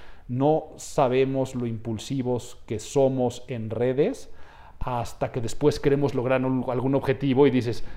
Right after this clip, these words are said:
"Ay, no, es que este TikTok que se subió y que está por ahí, este, rolando, o las fotos que aparecen de mí cuando googlean mi nombre, ya no van de acuerdo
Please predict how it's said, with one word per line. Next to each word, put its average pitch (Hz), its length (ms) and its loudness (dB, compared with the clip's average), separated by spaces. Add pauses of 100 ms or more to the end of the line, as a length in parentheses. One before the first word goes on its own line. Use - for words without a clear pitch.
(140)
"Ay, 175 140 6
no, 170 100 4
es 160 120 2
que 190 80 2
este 170 260 4
TikTok 156 640 4
que 131 320 6
se 123 140 -2
subió 127 400 4
y 139 80 6
que 139 80 -4
está 139 240 2
por 135 140 2
ahí, 127 440 2 (300)
este, 143 320 -2
rolando, 143 500 4
o 139 80 6
las 143 160 4
fotos 185 280 4
que 175 80 2
aparecen 151 360 2
de 143 60 0
mí 139 140 -2
cuando 135 220 2
googlean 127 380 2
mi 151 80 -2
nombre, 143 480 2 (400)
ya 131 240 0
no 143 160 0
van 135 200 -2
de 135 80 -2
acuerdo 127 640 -4